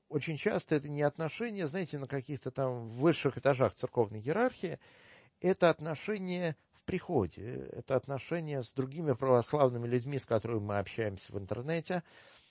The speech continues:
Он говорит: «Будьте дружелюбны». А, это заповедь, это повеление, и много раз Священное Писание от нас требует быть дружелюбными,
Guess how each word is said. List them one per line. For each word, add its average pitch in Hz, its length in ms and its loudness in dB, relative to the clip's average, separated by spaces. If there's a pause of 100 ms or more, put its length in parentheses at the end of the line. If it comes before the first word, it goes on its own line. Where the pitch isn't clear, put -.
(120)
Он 131 120 -6
говорит: 127 280 0
«Будьте 147 280 -6
дружелюбны». 131 760 -2 (1400)
А, 98 440 6 (180)
это 175 220 -2
заповедь, 131 440 6
это 123 140 -4
повеление, 127 720 0
и 143 80 -6
много 147 280 0
раз 143 160 4
Священное 135 460 -4
Писание 160 520 -2
от - 200 -4
нас 139 180 -4
требует 156 320 2
быть 143 200 -2
дружелюбными, 127 1000 2